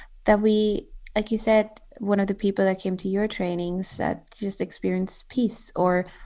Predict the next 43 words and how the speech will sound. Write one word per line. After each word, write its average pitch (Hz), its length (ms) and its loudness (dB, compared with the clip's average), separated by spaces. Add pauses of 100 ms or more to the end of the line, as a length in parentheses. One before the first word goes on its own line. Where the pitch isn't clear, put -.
(1000)
or 214 60 6
just 240 240 4
experiencing 214 520 2
themselves 185 380 0
in 180 60 -2
a 180 40 -4
different 175 380 -4
way, 190 220 2
a 165 60 -2
moment 180 320 -2
of 175 200 -8
pause. 180 380 -2
And 190 120 2
then 202 80 6
the 202 80 6
question 196 420 0
is, 190 160 -2
like, 190 320 -4
how - 340 -2
can 190 280 -4
you 185 100 -2
take - 420 -6
that 180 300 -4
back - 200 -4
into 190 240 -6
your 92 140 0
life? 196 320 -4
And, 180 160 -6 (640)
you 220 100 6
know, 165 240 2 (240)
we, 202 400 4
we 202 140 4
do 202 180 2
see 196 320 2
oftentimes, 180 960 -2
and 180 360 -4 (300)
I've 269 240 0
been - 180 -6
there 160 160 0
as 165 160 -4
well, 170 300 2
you 165 100 -2
know, 170 420 -2